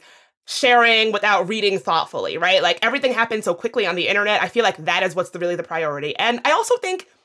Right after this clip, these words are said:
just our, our media landscape has really changed. I grew up in a household where we got the newspaper, we, we got multiple newspapers in my home, and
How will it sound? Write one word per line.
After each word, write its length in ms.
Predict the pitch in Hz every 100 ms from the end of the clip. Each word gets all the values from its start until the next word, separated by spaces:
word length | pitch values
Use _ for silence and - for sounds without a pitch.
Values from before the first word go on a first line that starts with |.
| _ _
just 240 | - 370 -
our, 260 | 381 320 -
our 220 | 269 277
media 480 | 240 214 254 285 277
landscape 520 | 214 202 247 254 233
has 140 | 233 190
really 180 | 214
changed. 520 | 226 - 226 165 147 -
I 120 | 202
grew 160 | 240 285
up 140 | 285
in 60 | 269
a 40 | 226
household 500 | 220 208 - 208 185
where 400 | 180 180 175 175 - _
we 140 | 190
got 180 | 214 214
the 80 | 208
newspaper, 680 | 185 202 - 220 226 247 262
we, 160 | 208 175
we 60 |
got 180 | 208 180
multiple 440 | 196 220 240 226
newspapers 480 | 214 226 226 240 208
in 80 | 196
my 120 | 190
home, 420 | 190 185 190 262 277 - -
and 280 | 220 233 233